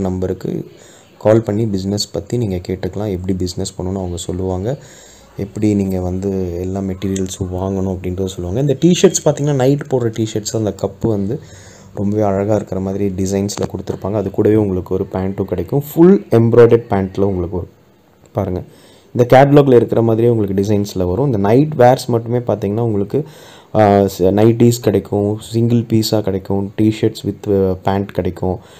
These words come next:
இந்த red டி-ஷர்ட் பாத்தீங்கன்னா, சிம்பிளா இருக்க மாதிரி உங்களுக்கு இருக்கும். But simple டிசைன்ஸ்ல மேல வந்து உங்களுக்கு words, லெட்டர்ஸ்லாம் கொடுத்துருப்பாங்க. அந்த நெக்ல என்ன color இருக்கோ,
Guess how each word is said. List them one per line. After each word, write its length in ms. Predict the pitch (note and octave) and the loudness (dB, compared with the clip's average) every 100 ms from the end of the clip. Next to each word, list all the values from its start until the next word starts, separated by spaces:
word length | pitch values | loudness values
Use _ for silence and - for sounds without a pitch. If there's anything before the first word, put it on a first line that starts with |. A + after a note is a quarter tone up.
| - | -12
இந்த 160 | - C3 | 2 6
red 140 | C#3 | 6
டி-ஷர்ட் 320 | C#3 D#3 D3 B2 | 6 6 6 2
பாத்தீங்கன்னா, 280 | A#2 A#2 B2 | 0 0 0
சிம்பிளா 400 | C#3+ D3+ D3+ D#3 | 2 0 2 2
இருக்க 180 | D3 C#3+ | 2 2
மாதிரி 260 | A2 G#2+ G#2+ | 0 2 2
உங்களுக்கு 300 | G2+ F#2 G2 | 2 -2 -4
இருக்கும். 400 | G2 B2+ A3 D#3 | -4 -4 -2 0
But 100 | C#3 - | 0 2
simple 360 | D#3 D#3 E3+ | 2 4 2
டிசைன்ஸ்ல 560 | C3 B2 B2+ A#2+ E3+ E3+ | 2 2 0 -2 -2 -2
மேல 320 | C#3 A#2 B2 | 0 2 4
வந்து 340 | A2+ G#2+ D#3 A#3+ - - - _ | 2 0 -2 -6 -14 -20 -20 _
உங்களுக்கு 420 | - B2+ A#2 A#2+ A#2+ | 0 2 4 6 8
words, 320 | B2 A#2+ A#2+ A2 G#2 G2+ G2 G#2 | 8 4 4 6 8 6 6 2
லெட்டர்ஸ்லாம் 500 | G#2 A2+ - A2 G#2+ | 2 0 2 -2 -2
கொடுத்துருப்பாங்க. 420 | G2+ G2 G2 F#2+ | -4 -4 -2 -2
அந்த 160 | G2 G#2+ | -2 2
நெக்ல 420 | A#2 B2 - F3+ | 2 2 2 6
என்ன 300 | D#3+ B2+ D3 | 6 6 2
color 320 | B2+ A2 G2+ | 2 2 2
இருக்கோ, 260 | F#2+ A2+ | -2 0